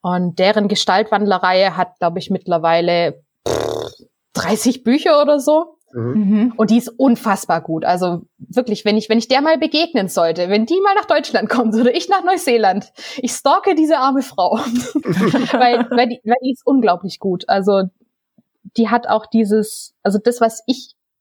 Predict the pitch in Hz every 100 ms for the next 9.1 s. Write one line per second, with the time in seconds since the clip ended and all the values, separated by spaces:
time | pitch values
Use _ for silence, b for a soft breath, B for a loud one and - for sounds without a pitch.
0 | _ - 214 208 240 - - 233 196 196
1 | - 214 220 208 190 202 208 196 - 190
2 | - 175 175 - - - 185 185 185 180
3 | 180 175 _ - 185 196 185 165 156 147
4 | - _ - 190 - 131 208 - 247 254
5 | 220 208 220 196 165 196 - 208 190 190
6 | 202 190 B B B B B 208 208 233
7 | 214 214 240 254 247 208 214 220 214 185
8 | 180 175 170 170 180 175 165 147 143 -
9 | 185